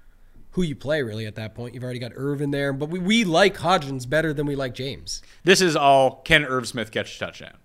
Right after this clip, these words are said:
Speaker 1: Yeah, he got a red zone target last week. He can catch a touchdown.
Speaker 2: Well, let's go to, uh, DraftKings Sportsbook dot com and check out what the odds are on an anytime touchdown for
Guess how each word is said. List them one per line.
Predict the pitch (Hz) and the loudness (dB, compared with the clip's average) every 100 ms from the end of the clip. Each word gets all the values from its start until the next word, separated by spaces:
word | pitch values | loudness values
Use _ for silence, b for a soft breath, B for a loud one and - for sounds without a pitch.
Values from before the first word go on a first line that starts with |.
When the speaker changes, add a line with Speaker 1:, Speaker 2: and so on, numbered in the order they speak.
| _ _ - | _ _ -8
Speaker 1:
Yeah, | 185 | -6
he | 127 | -6
got | 143 | -4
a | |
red | 160 175 | -2 -2
zone | 165 143 | -2 -4
target | 147 143 139 | -4 -6 -8
last | 143 - | -8 -8
week. | 175 - | -8 -10
He | - | -14
can | 123 175 156 98 | -4 -2 -2 -4
catch | - 135 - | -14 -12 -8
a | |
touchdown. | 147 139 87 | -8 -8 -8
Speaker 2:
Well, | 113 127 | -2 0
let's | 135 135 | 0 0
go | 151 139 | 0 0
to, | 131 131 131 | 0 -2 0
uh, | 123 117 113 107 | 2 2 2 2
DraftKings | 107 120 123 139 127 | 2 2 2 -2 -6
Sportsbook | 117 113 - 143 | -4 -4 -4 -4
dot | 165 185 | -4 -4
com | - 82 120 285 - b b b - | -6 -6 -6 -8 -14 b b b -12
and | 104 | -10
check | - 120 131 - | -4 -2 -2 -4
out | 82 80 262 - - b b b b | -8 -2 -2 -4 -10 b b b b
what | 107 113 | -4 -2
the | 120 113 | -4 0
odds | 120 120 127 139 | 4 4 4 0
are | 110 104 113 | 0 2 2
on | 120 | 2
an | 113 117 | -2 -4
anytime | 123 127 123 127 117 113 | -4 -4 -4 -2 -2 -2
touchdown | 120 - - 92 92 98 | -4 -4 -4 -6 -6 -8
for | - 95 95 | -8 -8 -8